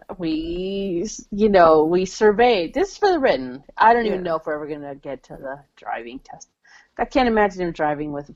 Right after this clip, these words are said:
Speaker 1: stranger. <sighs> So we go, when we eventually go inside, like, everything is not set up for autism.
Speaker 2: No.
Speaker 1: <laughs> Like,
Speaker 2: No.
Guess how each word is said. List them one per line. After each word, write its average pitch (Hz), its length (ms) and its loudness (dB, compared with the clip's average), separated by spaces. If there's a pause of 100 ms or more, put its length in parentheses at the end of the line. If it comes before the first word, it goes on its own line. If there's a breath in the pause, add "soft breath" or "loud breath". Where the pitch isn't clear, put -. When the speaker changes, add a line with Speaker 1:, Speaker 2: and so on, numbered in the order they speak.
(120)
Speaker 1:
stranger. 139 480 -14 (960 loud breath)
<sighs> - 320 -6
So - 220 0
we 269 160 2
go, 277 580 6
when 240 200 -4
we 226 100 -2
eventually 277 500 -4
go 262 220 -2
inside, 143 800 -8 (800)
like, 202 480 -6 (920)
everything 247 680 0
is 185 180 -2
not 196 320 0
set 208 280 0
up - 280 2
for 165 160 -6
autism. 160 640 -6 (1040)
Speaker 2:
No. 190 540 -4
Speaker 1:
<laughs> 403 840 4
Like, 494 260 2
Speaker 2:
No. 247 520 4